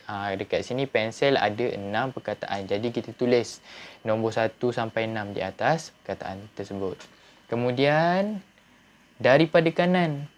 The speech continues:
Ha, daripada kanan kita tulis balik nombor. Ha, macam ni. Lepas dah tulis nombor, nak buat apa?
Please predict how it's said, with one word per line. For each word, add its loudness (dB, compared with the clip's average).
Ha, -4
daripada -4
kanan -2
kita 0
tulis 6
balik 6
nombor. 2
Ha, -2
macam -2
ni. -6
Lepas 0
dah 0
tulis 0
nombor, 0
nak -2
buat 6
apa? 4